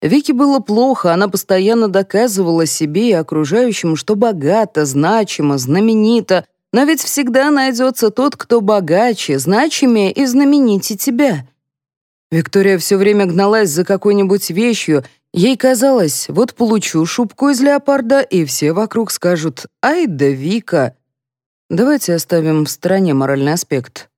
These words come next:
Хорошо ли убивать животных? Я о другом. Сестра мечтала о меховом пальто, рассказывала мне, какое оно роскошное, дорогое, продается на аукционе. Охота на леопардов давно запрещена, это манто статусное.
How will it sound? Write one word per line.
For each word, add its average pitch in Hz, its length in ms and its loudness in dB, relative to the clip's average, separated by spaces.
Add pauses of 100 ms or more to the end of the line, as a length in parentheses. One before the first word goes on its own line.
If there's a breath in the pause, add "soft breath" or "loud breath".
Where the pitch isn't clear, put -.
Хорошо 151 340 -2
ли 143 60 0
убивать 151 400 -2
животных? 147 580 -2
Я 165 180 0
о 175 40 0
другом. 151 480 -2 (640)
Сестра 196 400 0
мечтала 180 560 2
о 151 60 2
меховом 165 460 0
пальто, 165 500 -2
рассказывала 147 580 0
мне, 165 320 2
какое 147 320 -2
оно 143 140 2
роскошное, 147 760 -2
дорогое, 147 520 0
продается 160 600 -2
на 156 100 2
аукционе. 160 760 0 (300)
Охота 202 440 0
на 208 120 4
леопардов 202 600 0
давно 202 320 2
запрещена, 190 680 0
это 135 140 -6
манто 160 360 0
статусное. 127 800 -4